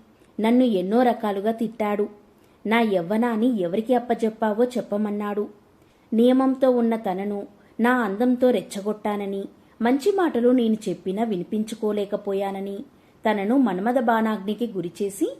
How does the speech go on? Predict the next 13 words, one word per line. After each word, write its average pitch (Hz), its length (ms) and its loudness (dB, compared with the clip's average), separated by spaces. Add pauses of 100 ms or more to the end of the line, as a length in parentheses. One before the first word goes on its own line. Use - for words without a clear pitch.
(300)
దారి 226 300 2
తప్పేటట్లుగా 247 760 -2
నేను 226 220 2 (120)
చేశానని 196 560 -2
నిందించాడు. 214 800 -2 (840)
తాను 226 240 6
బుద్ధిహీనుడై 208 840 -2 (400)
తప్పుత్రోవ 226 500 0
పట్టానని 190 640 -2 (360)
ఇప్పుడు 233 260 0
తెలుసుకున్నానని 233 960 0
అన్నాడు. 208 480 -4 (720)
అందుకే 190 520 -2